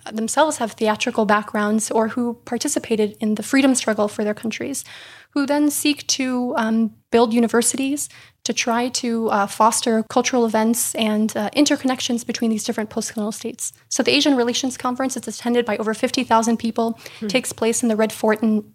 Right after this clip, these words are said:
Speaker 1: uh, in Delhi. And it's this momentous occasion of cultural flourishing, um, representatives from twenty-nine different countries, now new countries, um,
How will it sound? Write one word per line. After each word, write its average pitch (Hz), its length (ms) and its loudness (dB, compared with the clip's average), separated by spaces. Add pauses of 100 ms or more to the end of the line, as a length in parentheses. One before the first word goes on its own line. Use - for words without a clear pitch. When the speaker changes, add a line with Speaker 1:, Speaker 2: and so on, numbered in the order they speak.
Speaker 1:
uh, 208 60 -4 (100)
in 220 100 0
Delhi. 226 380 -2 (440)
And 254 260 2
it's - 200 -2
this - 260 -6
momentous 277 480 2
occasion 262 600 -2
of 208 340 -2
cultural 254 400 -2
flourishing, 226 640 -2 (300)
um, 208 280 -2
representatives 240 760 0
from 208 320 -2
twenty-nine 277 480 4
different 226 280 -2
countries, 214 480 -2
now 240 160 6
new 254 200 6
countries, 220 600 -6
um, 208 180 -2